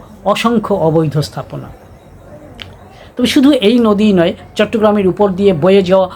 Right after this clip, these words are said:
অনেক খালই দখল ও ভরাট করে গড়ে তোলা হয়েছে আবাসন প্রকল্প সহ নানা স্থাপনা। এছাড়া শস্য ভাণ্ডার খ্যাত রংপুরেও শিল্পায়ন, নগরায়ন ও আবাসন গড়ে তোলায়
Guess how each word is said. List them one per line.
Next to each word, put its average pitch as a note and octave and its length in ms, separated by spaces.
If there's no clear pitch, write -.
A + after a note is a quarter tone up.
অনেক A3 340
খালই G3 360
দখল G#3 440
ও F3+ 120
ভরাট F#3+ 380
করে E3+ 220
গড়ে E3+ 220
তোলা E3 260
হয়েছে D#3 420
আবাসন E3+ 520
প্রকল্প F3 560
সহ D3+ 340
নানা D3 340
স্থাপনা। - 600
এছাড়া A#3 340
শস্য - 360
ভাণ্ডার A3+ 360
খ্যাত A3+ 180
রংপুরেও G3+ 640
শিল্পায়ন, F#3+ 640
নগরায়ন F3 540
ও G#3 40
আবাসন F#3 520
গড়ে F3 220
তোলায় E3 320